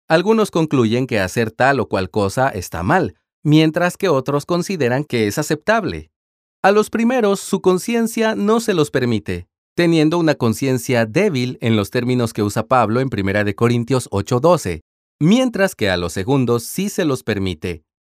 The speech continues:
pues tienen una conciencia fuerte.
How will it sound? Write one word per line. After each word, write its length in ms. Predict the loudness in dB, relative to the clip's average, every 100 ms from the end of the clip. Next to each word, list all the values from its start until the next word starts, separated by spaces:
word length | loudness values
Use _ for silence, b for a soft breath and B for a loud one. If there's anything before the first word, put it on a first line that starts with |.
| -4
pues 160 | -2
tienen 320 | 0 0 0 0
una 160 | 0
conciencia 760 | 0 -2 0 0 -2 -2 -4 -4
fuerte. 640 | -2 0 0 -2 -10 -10